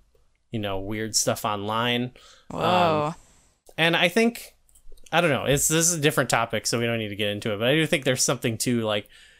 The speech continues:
Speaker 1: maybe, not, not that specifically, but taking control of, like, what we use the internet for and, like, stop letting tech companies decide. I think there's something,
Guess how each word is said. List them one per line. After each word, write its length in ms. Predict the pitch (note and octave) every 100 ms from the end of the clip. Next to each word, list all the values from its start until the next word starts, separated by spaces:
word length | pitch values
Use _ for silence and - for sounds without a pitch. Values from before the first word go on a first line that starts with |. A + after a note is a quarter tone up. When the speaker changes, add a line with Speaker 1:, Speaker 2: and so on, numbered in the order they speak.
| _ _
Speaker 1:
maybe, 420 | - D3+ D#3 D3+ - - _ - _ - -
not, 300 | D3 F#3 F#3+
not 220 | G3 G3 G#3
that 160 | F#3
specifically, 720 | - D3+ - D#3+ D#3+ - A2 G#2
but 200 | A#2 -
taking 320 | C#3 C#3+ C3
control 580 | D3+ B2+ - B2+ A#2 A2+
of, 160 | G#2
like, 420 | G#2 G2 F#2+ - - _ _ _
what 400 | - G#2+ A2+ A2 - _ _ _ _ _ _
we 340 | C3+ B2 A#2 - -
use 260 | - B2 A2
the 100 | A#2
internet 340 | A2 A#2+ B2
for 380 | - B2+ B2 B2
and, 280 | - A2+ G#2+
like, 240 | G2+ G#2 - -
stop 320 | - A2+ A#2
letting 320 | A#2 A2 G#2+
tech 360 | - C3+ - -
companies 360 | C#3+ C3+ C#3 C3
decide. 420 | D3+ - D3 D3
I 60 | B2
think 160 | C3 B2
there's 180 | A#2
something, 540 | - B2 - A#2 G2+